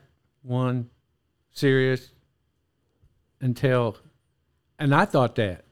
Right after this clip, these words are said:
I always thought you were the one that was always, you know, wild and crazy like I was, and Scott was always, because he was quiet at home, or seemed to be, but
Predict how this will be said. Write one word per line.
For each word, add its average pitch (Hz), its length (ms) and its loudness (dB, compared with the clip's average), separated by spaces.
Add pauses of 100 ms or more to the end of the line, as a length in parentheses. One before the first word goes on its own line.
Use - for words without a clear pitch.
(380)
I - 20 -16
always 156 200 -2
thought 131 220 0
you 156 200 0
were 147 80 0
the 127 100 -6
one 131 220 2
that 110 80 -4
was 120 120 -6
always, 131 320 -2 (500)
you 123 80 -4
know, 123 60 -2
wild 135 440 2
and 123 80 -6
crazy 147 340 0
like 123 240 -2
I 143 140 0
was, 131 280 0
and 117 120 -4
Scott 147 300 -2
was 135 140 -6
always, 131 280 -2 (280)
because 165 280 0
he 202 60 4
was 240 260 0
quiet 120 300 0
at 87 80 -12
home, 107 260 -6 (880)
or 127 100 -4
seemed 190 340 0
to 113 100 0
be, 113 360 -4 (760)
but 135 340 0